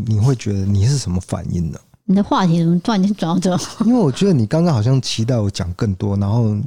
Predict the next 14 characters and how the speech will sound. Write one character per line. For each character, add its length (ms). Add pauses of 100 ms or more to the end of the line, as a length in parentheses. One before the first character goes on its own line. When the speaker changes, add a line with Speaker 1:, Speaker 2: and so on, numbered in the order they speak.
(140)
Speaker 1:
你 120
好 100
像 400
发 140
现 160
我 80
没 160
什 100
么 80
讲， 260
你 40
就 180
继 140
续 260